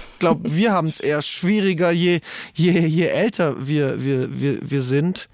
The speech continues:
Speaker 2: Ähm, ja, und die Jungen haben's, also, haben's halt, äh, aus ihrer Warte genauso schwer wie wir damals.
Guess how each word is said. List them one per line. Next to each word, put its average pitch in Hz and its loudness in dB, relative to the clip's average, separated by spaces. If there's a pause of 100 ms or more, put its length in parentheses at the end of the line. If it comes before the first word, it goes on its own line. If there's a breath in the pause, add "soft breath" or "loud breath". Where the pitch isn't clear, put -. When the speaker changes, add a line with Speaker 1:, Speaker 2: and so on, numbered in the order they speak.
(500 loud breath)
Speaker 2:
Ähm, 143 2 (480)
ja, 139 2 (200)
und 143 2
die 147 2
Jungen 180 2
haben's, 190 -2
also, 170 0 (880 loud breath)
haben's 170 0
halt, - -4 (960)
äh, 131 -4 (960)
aus - 0
ihrer 190 2
Warte 165 0 (100)
genauso 156 2
schwer 127 0
wie 147 -2 (320)
wir 156 -2
damals. - -6